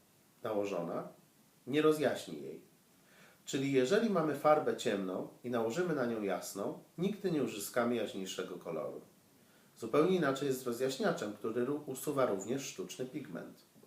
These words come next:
Ma to więc następne zastosowanie.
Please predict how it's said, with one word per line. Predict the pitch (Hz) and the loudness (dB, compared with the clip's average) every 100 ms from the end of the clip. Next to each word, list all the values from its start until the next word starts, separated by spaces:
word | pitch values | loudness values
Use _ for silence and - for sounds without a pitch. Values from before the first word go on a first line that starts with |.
| - _ - _ _ - - - - - _ | -20 _ -20 _ _ -20 -20 -20 -20 -20 _
Ma | 151 | 2
to | 190 208 | 4 2
więc | 165 170 - | 2 0 -2
następne | 143 - 139 139 143 | -2 0 0 0 0
zastosowanie. | 127 - 117 - 110 98 80 | 0 -2 -4 -2 0 -2 -2